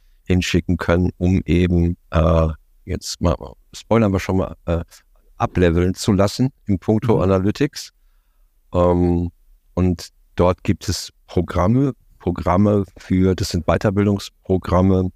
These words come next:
Speaker 1: alles sehr leichtgewichtig, sehr modular, die sich sowohl an Menschen richten, die sagen, Ich möchte sehr tief in die Analyse gehen. Das geht natürlich nicht
Speaker 2: Mhm.
Speaker 1: von heute auf morgen. Das geht nicht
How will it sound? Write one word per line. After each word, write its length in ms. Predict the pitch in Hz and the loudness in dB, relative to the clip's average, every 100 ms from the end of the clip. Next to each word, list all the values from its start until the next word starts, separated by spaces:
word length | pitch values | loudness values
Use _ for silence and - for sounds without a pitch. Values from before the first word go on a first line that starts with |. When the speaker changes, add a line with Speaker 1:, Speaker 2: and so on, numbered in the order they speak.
| - | -6
Speaker 1:
alles 320 | 82 82 - | -2 -2 -2
sehr 180 | 78 78 | -2 0
leichtgewichtig, 760 | 78 76 85 - 85 82 - 87 | 2 0 -2 -2 -2 -2 -2 -2
sehr 160 | 78 80 | 0 0
modular, 680 | 82 82 82 80 82 90 87 - - _ _ _ _ _ - | 0 0 0 2 0 0 -4 -10 -20 _ _ _ _ _ -2
die 380 | 90 87 87 82 | 2 4 2 0
sich 300 | 87 87 - | 0 -2 -4
sowohl 880 | - 85 80 - 85 123 143 156 - - | -4 -2 -4 -2 0 2 2 0 -2 -2
an 340 | 95 98 92 | 0 2 2
Menschen 520 | 90 92 113 - 104 | 2 2 0 0 -2
richten, 440 | 98 101 - 101 92 | -2 -2 -4 -4 -2
die 140 | 95 | -2
sagen, 480 | 85 85 92 95 92 - | 0 0 0 0 -4 -4
Ich 300 | 107 - - | -6 -6 -2
möchte 720 | 90 95 - - 98 92 87 - _ _ _ _ _ - - | 0 0 -2 -4 0 2 0 -4 _ _ _ _ _ -20 -4
sehr 200 | 85 80 | -2 -2
tief 320 | - 110 - | -2 -4 -2
in 80 | 143 | 0
die 120 | 131 | 2
Analyse 480 | 123 120 123 127 127 | 2 2 0 0 0
gehen. 380 | 110 117 135 139 | 0 0 0 -4
Das 180 | - - | -12 -6
geht 120 | 76 | -4
natürlich 300 | 73 - 76 | -2 -4 -2
nicht 160 | - - | -2 0
Speaker 2:
Mhm. 60 | |
Speaker 1:
von 140 | 80 78 | 0 0
heute 200 | 85 78 | 0 0
auf 180 | 69 | -2
morgen. 320 | 73 82 104 82 | 0 2 2 0
Das 180 | - | -4
geht 200 | - 76 | -6 -4
nicht 300 | 82 73 - | -4 -6 -10